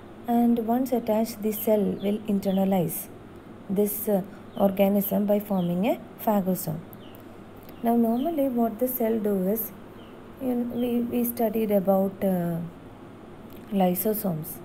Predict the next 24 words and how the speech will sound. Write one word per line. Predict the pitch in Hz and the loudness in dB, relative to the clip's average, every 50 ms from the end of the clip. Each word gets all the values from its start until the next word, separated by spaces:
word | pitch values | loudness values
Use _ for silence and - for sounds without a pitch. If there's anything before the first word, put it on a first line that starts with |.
| - - - - - - - - - - - | -16 -18 -18 -18 -20 -20 -20 -20 -12 -6 -4
We | 214 208 | -4 -2
studied | 208 - 214 202 202 208 196 202 | 0 0 2 2 2 2 2 2
about | 196 185 190 185 180 180 185 - - - - - - - | 2 2 2 0 0 -2 -4 -6 -10 -16 -16 -16 -8 -2
in | 214 202 196 | 0 2 4
the, | 196 202 196 196 202 196 - - - - - | 4 4 4 2 2 0 -4 -8 -10 -4 -2
uh, | 196 185 180 185 196 | 0 0 0 0 -2
previous | 196 - 214 208 208 185 196 196 196 190 - | -2 0 2 2 4 4 4 4 2 2 0
semesters | - 180 170 175 175 - - - 170 170 165 - - - - - - - - - - - - - | -2 0 0 0 -2 -4 -4 -4 -4 -4 -4 -6 -10 -12 -14 -18 -18 -18 -20 -20 -20 -14 -8 -4
about | 202 196 202 202 196 202 | -2 0 2 2 0 0
phagolysosomes, | - 196 185 180 170 190 196 185 185 175 175 170 - 180 170 170 - 185 170 170 175 185 - - - - - - - - - - - - - - - - - - - - | 0 0 0 2 2 2 2 4 4 2 2 2 0 -2 -2 -2 -2 -2 0 0 -2 -4 -6 -8 -12 -14 -18 -20 -20 -18 -18 -18 -18 -18 -18 -18 -18 -18 -18 -18 -8 -2
how | 208 202 202 196 - | 0 2 2 2 4
phagolysosomes | 196 190 175 185 185 185 185 180 185 - 190 185 185 - 190 185 196 190 - | 2 2 4 2 2 4 4 4 2 2 -2 -4 -2 0 2 2 2 2 0
are | 190 180 | 0 0
formed, | 180 - - 190 175 170 170 170 175 - 185 185 - - - - - - - - - - - - | 0 0 -2 0 0 2 0 0 -2 -4 -6 -8 -10 -12 -16 -18 -18 -18 -18 -18 -18 -14 -8 -2
then, | 196 185 196 185 180 185 190 | 2 4 4 6 4 4 2
uh, | 190 180 180 180 - - - - - - - | 2 2 0 0 -4 -8 -14 -18 -16 -6 0
how | 202 196 196 185 | 2 2 4 4
digestion | 190 185 180 175 - 190 185 - 202 196 | 4 4 4 2 0 -2 -4 -2 0 0
is | 196 190 | 0 0
taking | 190 - 190 185 - 185 185 180 | 0 0 -2 0 0 0 0 0
place | - - 185 185 185 185 | 0 0 0 2 2 2
inside | 180 180 175 - 180 180 175 175 | 0 0 0 0 0 0 0 0
the | 185 185 | 0 0
lysosome, | 180 175 175 180 175 - 180 175 - - 180 175 180 180 | 2 2 2 0 0 -2 -4 -4 -2 0 0 0 -2 -4